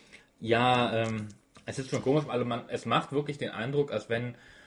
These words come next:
Hauptkommissar Reynolds dort mit seinen Polizisten nach den Jungs sucht, wo man sich echt denkt, also als Erwachsener, man muss mal fairerweise sagen, als Kind denkt man, glaub ich, das, da nicht dran, ähm, dass man sich denkt, äh, das ist überhaupt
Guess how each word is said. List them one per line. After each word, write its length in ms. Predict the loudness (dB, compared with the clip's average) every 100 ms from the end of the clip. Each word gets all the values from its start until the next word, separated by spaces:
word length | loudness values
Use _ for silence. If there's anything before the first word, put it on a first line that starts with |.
| -12 -6
Hauptkommissar 580 | -4 -2 -2 -2 -2 0
Reynolds 400 | 2 0 -4 0
dort 280 | 0 0 -2
mit 180 | -8 -8
seinen 580 | -8 0 4 8 8 6
Polizisten 880 | 2 -2 -2 -6 -6 -6 -4 -6 -10
nach 140 | -10 -6
den 200 | -4 -2
Jungs 340 | 0 -2 -4
sucht, 300 | -6 -8 -4
wo 60 | -2
man 120 | -2
sich 160 | -2 -6
echt 220 | -8 -4
denkt, 280 | -4 -4 -10 -20 -20 -20 -14 0
also 160 | 2 2 0
als 120 | -2 2
Erwachsener, 640 | 4 4 2 -4 -4 -6 -12
man 100 | -4
muss 120 | -4 -2
mal 100 | 0
fairerweise 440 | 2 2 2 2
sagen, 200 | 0 0
als 120 | -2
Kind 420 | -4 -6 -6 -10 -6
denkt 180 | -4
man, 100 | -4
glaub 140 | -4 -4
ich, 80 | -6
das, 180 | -10 -12
da 120 | -8 -6
nicht 180 | -6
dran, 280 | -8 -10 -10 -12 -20 -20 -20 _
ähm, 260 | 0 2 2
dass 120 | 0
man 100 | -4
sich 120 | -4
denkt, 280 | -2 -2 -2
äh, 120 | -8
das 220 | -8 -12
ist 120 | -12 -10
überhaupt 420 | -10 -6 -6